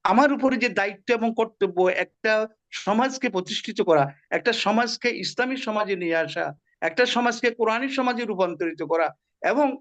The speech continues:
এ-, এ-, এগুলো যদি আমি আমার দায়িত্ব মনে করি, এগুলো যদি আমি কর্তব্য মনে করি, তাহলে প্রত্যেকটা ছাত্রকেই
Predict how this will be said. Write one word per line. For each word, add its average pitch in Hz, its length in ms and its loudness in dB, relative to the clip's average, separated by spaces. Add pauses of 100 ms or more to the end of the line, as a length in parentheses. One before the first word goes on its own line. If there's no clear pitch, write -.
এ-, 220 120 2
এ-, 220 380 2
এগুলো 285 360 2
যদি 285 220 0
আমি 247 280 -2
আমার 226 280 -4
দায়িত্ব 185 360 -4
মনে 175 180 -2
করি, 185 280 -2 (240)
এগুলো 214 260 2
যদি 262 180 0
আমি 254 140 -2
কর্তব্য 285 520 0
মনে 196 240 0
করি, 156 280 -4 (220)
তাহলে 226 180 0
প্রত্যেকটা 277 600 2
ছাত্রকেই 180 640 0